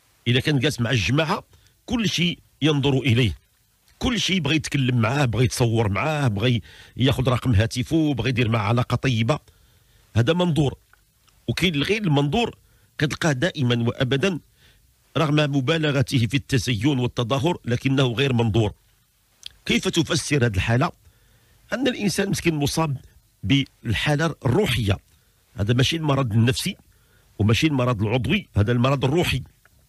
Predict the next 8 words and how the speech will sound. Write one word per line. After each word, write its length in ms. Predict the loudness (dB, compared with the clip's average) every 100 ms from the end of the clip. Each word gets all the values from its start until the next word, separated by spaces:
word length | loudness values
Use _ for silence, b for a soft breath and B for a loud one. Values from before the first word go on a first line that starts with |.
| _ _ _ _ -2
أن 120 | 2
الإنسان 460 | 2 0 -2 -2 -4 b b b b b
قد 180 | -2 0
يكون 300 | 0 0 0
محسود 340 | 0 -4 -6 -6
وقد 280 | -4 -2
يكون 380 | -2 0 0 0
معين. 560 | 0 0 0 0 0